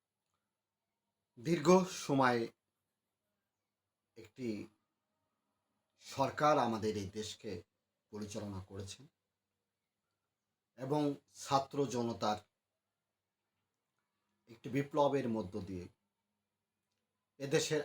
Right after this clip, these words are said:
আপাময় জনসাধারণ একেবারে সর্বশ্রেণীর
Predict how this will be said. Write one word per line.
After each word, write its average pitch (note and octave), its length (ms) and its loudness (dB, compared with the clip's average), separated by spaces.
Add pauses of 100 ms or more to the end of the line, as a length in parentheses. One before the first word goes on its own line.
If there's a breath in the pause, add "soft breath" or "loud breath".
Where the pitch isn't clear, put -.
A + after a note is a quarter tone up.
আপাময় C3 600 2
জনসাধারণ G#2 800 -4 (880)
একেবারে B2+ 460 0 (960)
সর্বশ্রেণীর D#3 1080 0